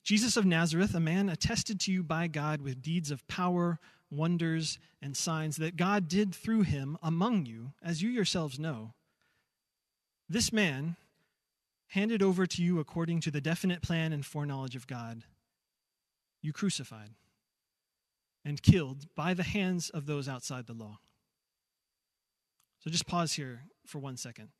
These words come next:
This passage already might make us a little bit uneasy as Christians, especially if we have any kind of awareness of our history as a church. Christians have spent centuries treating Jewish people terribly.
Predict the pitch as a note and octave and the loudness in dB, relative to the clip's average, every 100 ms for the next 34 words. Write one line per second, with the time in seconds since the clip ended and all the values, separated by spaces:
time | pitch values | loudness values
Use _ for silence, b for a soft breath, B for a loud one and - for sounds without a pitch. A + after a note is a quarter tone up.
0 | b b b b D#3+ - G3 F3+ F3+ D#3 | b b b b -2 0 2 2 -2 -2
1 | D#3+ E3 E3+ E3+ D#3+ D3 D3+ C#3+ C#3 - | -4 0 0 0 -2 -4 -6 -6 -6 -8
2 | - _ _ _ - C#3+ D#3 D#3 D#3 D3 | -10 _ _ _ -10 -4 -2 -2 -2 -4
3 | D#3 D3+ E3 E3 D3 - E3+ - F3 F3+ | -4 -2 -4 -4 -8 -6 -6 -4 -2 -2
4 | F3 - B B B - F3+ E3 E3 D#3 | -4 -10 B B B -6 -2 -2 -2 -2
5 | D3 D3 D3+ D3 D3+ C#3+ C3+ C3+ D3+ D3+ | -4 -4 -6 -8 -8 -8 -8 -8 -8 -6
6 | B2+ - _ _ _ _ _ C#3+ C#3 B2+ | -6 -8 _ _ _ _ _ -12 -12 -10
7 | C3+ D3+ F#3 - B2 A2+ - B2+ B2+ - | -4 -2 -2 -4 -14 -16 -16 -14 -12 -6
8 | F3 A#2+ - - - F3 - E3+ D#3+ - | -6 -4 -12 -14 -6 -2 0 0 -2 -2
9 | E3+ E3+ - b b - - G3 F#3+ C#3 | -2 -2 -6 b b -6 -2 0 -2 -6
10 | A#2 A2 - - E3+ D#3+ D3 D#3+ D#3+ D3+ | -12 -14 -16 -10 -8 -6 -6 -4 -2 -4
11 | - D#3 C#3+ D3+ C3+ - D3+ A2 A2 G#2 | -6 -8 -6 -8 0 0 0 -14 -20 -20